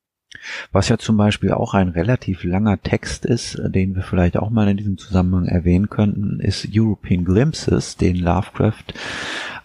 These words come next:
anonym, äh, für seine damalige, ja, schon Ex-Frau geschrieben hatte, also für Sonja Green. Ähm, da hat er ja ihre Reisenotizen von diesem Europatrip verwertet, beziehungsweise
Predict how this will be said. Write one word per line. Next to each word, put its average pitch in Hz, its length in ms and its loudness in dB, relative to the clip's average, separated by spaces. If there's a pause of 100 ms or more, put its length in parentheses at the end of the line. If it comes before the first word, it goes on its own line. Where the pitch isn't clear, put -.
anonym, 107 640 4
äh, 104 200 2
für - 200 -2
seine 101 440 4
damalige, 101 600 2
ja, 98 200 2
schon 95 220 0
Ex-Frau - 640 0
geschrieben 85 580 -4
hatte, 80 260 0
also 90 180 -2
für 85 440 -4
Sonja 95 460 0
Green. 92 640 0
Ähm, 90 840 -2 (180)
da - 160 0
hat 113 120 2
er 104 80 2
ja 95 340 4
ihre 90 640 2
Reisenotizen 104 920 0
von - 160 -4
diesem 90 220 -2
Europatrip - 880 -2
verwertet, 101 760 0 (580)
beziehungsweise 90 760 2